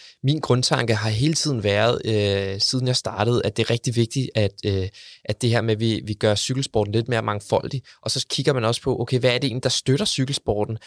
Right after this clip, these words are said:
Og det er altså ikke alle de her, der kører rundt på Strandvejen i helt sort tøj, hvor du ikke ser nogen sponsorer på. Det er jo, at man fremviser sponsorerne. Så det her med, at vi faktisk kan forlænge sponsorværdien for de nuværende og tidligere sponsorer af cykelholdene,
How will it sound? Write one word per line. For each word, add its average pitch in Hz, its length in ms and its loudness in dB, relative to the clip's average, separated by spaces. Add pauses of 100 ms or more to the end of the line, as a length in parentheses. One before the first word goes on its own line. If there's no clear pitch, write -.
(100)
Og - 140 -6
det 139 60 2
er 165 40 2
altså 175 200 2
ikke 151 180 2
alle 143 140 2
de 143 100 -2
her, 123 320 2
der 127 100 0
kører 123 200 2
rundt 123 200 -2
på 135 60 -2
Strandvejen 120 540 0
i 117 40 4
helt 127 220 2
sort 120 340 0
tøj, 110 320 2
hvor 101 200 0
du 117 80 0
ikke 117 140 0
ser 123 120 0
nogen 117 200 -2
sponsorer 107 500 0
på. 120 220 -2 (240)
Det - 160 0
er 117 60 2
jo, 165 140 8
at 160 80 4
man 127 120 0
fremviser 147 500 -2
sponsorerne. 123 640 -2 (220)
Så - 100 -2
det 156 140 2
her 185 120 4
med, 156 180 6
at 160 100 4
vi 139 160 -2
faktisk - 260 0
kan 147 120 -2
forlænge 151 480 2
sponsorværdien 131 800 -2
for 131 120 -2
de 120 120 -2
nuværende 156 580 2
og - 180 2
tidligere 165 480 2
sponsorer 123 600 -2 (280)
af 127 120 0
cykelholdene, 147 560 0